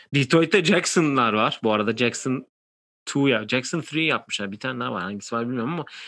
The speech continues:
hem Josh Jackson hem Fra-, Frank Jackson iyi işler yapıyorlar Detroit'te. Onu söyleyebilirim. Bu hafta ye-,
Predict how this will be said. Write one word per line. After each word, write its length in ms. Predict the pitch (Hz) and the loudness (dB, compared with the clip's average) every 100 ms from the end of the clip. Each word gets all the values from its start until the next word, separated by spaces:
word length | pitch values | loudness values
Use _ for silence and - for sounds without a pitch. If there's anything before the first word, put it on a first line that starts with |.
| - | -4
hem 180 | 139 147 | 0 4
Josh 220 | 151 143 | 4 4
Jackson 300 | 156 143 143 | 0 0 -2
hem 80 | 143 | -6
Fra-, 360 | 123 139 139 - _ - | -2 -2 -2 -6 _ -6
Frank 380 | - 143 147 - | 0 0 0 0
Jackson 520 | 120 - - 190 - _ - | 0 0 -6 -8 -10 _ -2
iyi 140 | 151 | 0
işler 300 | 147 - 151 | 2 2 2
yapıyorlar 400 | 120 - 92 90 | 0 -2 -4 -4
Detroit'te. 540 | 87 - 87 - - - - - - - | -8 -10 -10 -6 -8 -8 -14 -20 -14 -6
Onu 120 | 113 | -2
söyleyebilirim. 520 | - 113 113 117 107 | 2 2 4 2 2
Bu 60 | 107 | 2
hafta 280 | 107 - 120 | 2 0 0
ye-, 320 | 110 113 | 2 -2